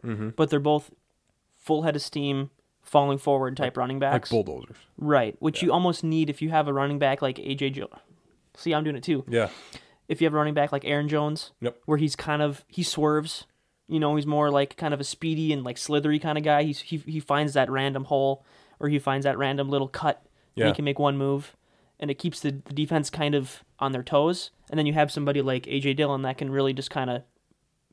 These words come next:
Speaker 2: straight at ya
Speaker 1: Yeah.
Speaker 2: kinda running back.
Speaker 1: And I think the hybrid way that the Packers use him as, like, a wide receiver too, he can spread out and be a wide out too.
Speaker 2: Aaron Jones, that is.
Speaker 1: Aaron Jones.
Speaker 2: Yeah.
Speaker 1: Yep. I think that goes a long way to his value.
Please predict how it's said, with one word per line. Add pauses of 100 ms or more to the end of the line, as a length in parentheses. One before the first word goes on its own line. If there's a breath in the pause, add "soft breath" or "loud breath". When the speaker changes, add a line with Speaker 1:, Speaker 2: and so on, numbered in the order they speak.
(160)
Speaker 2:
straight
at
ya (220)
Speaker 1:
Yeah.
Speaker 2:
kinda
running
back.
Speaker 1:
And (360)
I
think (100)
the
hybrid (560 soft breath)
way
that
the
Packers
use
him
as,
like,
a
wide
receiver
too,
he
can
spread
out
and
be
a
wide
out
too.
Speaker 2:
Aaron
Jones,
that
is. (240)
Speaker 1:
Aaron
Jones.
Speaker 2:
Yeah.
Speaker 1:
Yep. (260)
I
think
that (220)
goes
a
long
way
to
his
value.